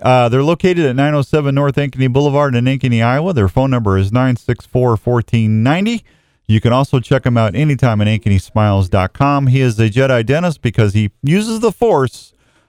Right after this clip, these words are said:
to calm me down 'cause I'm such a big baby. And you know what the, you will, they should say when you leave?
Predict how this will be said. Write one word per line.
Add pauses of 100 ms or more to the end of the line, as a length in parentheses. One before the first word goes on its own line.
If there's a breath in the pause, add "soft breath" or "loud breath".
(120)
to
calm
me
down
'cause
I'm
such
a
big
baby.
And
you
know
what
the,
you
will,
they
should
say
when
you
leave?